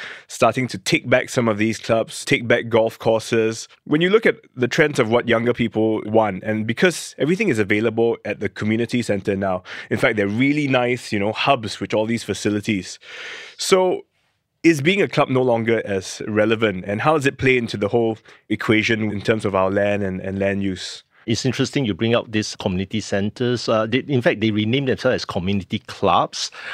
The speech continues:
Speaker 2: One of the things is that the changing type of housing that we're having, because if, let's say, you put twenty-five to thirty-five years ago,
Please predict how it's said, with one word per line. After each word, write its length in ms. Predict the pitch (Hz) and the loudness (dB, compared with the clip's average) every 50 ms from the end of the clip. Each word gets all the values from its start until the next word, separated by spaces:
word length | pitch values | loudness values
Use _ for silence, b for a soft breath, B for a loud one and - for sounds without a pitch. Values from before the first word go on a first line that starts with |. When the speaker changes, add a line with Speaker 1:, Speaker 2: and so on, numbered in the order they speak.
| B | B
Speaker 2:
One 280 | B 156 180 202 220 208 | B 0 2 2 2 0
of 100 | 160 - | 0 0
the 200 | - 104 98 110 | 0 0 0 0
things 340 | - 151 151 160 151 - 123 | 2 2 2 0 0 0 0
is 180 | 110 - - - | 0 0 0 0
that 200 | 117 104 - - B B B B B | 0 0 0 0 B B B B B
the 100 | 120 117 | -2 0
changing 840 | - - - 160 165 175 175 165 - 180 185 180 180 185 185 156 - - | 0 0 0 2 2 2 2 0 0 0 2 2 2 2 0 -2 -4 -8
type 240 | - - 151 147 107 | -4 -4 -2 -2 0
of 100 | 92 - | -2 -2
housing 560 | - - - 113 123 131 123 120 139 139 131 | -2 0 2 2 2 2 2 0 0 0 0
that 160 | 101 110 95 92 | 0 -2 -2 -2
we're 140 | 95 87 | -2 -2
having, 500 | 80 - - 104 95 90 98 85 76 - - B B B B B | -2 -2 -2 -2 0 0 -2 -4 -4 -8 -12 B B B B B
because 500 | 127 123 - - 156 151 147 143 - - | -4 -2 0 2 2 4 4 2 0 -2
if, 240 | 104 123 110 - - | -2 -2 -2 0 2
let's 160 | 135 95 - | 0 0 2
say, 140 | - 127 120 | 2 0 2
you 260 | 120 117 117 104 82 | 2 2 0 -2 -4
put 240 | - - 117 110 - | -4 -2 -2 -2 0
twenty-five 680 | - 117 120 117 113 107 - - 127 120 117 117 120 117 | 0 0 0 0 0 -4 0 2 4 4 4 2 0 -2
to 80 | - 101 | -6 -4
thirty-five 560 | - 113 98 104 101 - - 110 113 110 - | -2 -2 0 -2 -2 0 0 0 0 0 0
years 260 | 104 104 107 - - | 0 0 0 0 -2
ago, 420 | 107 82 - 95 85 87 104 139 | -4 -4 0 0 0 2 0 0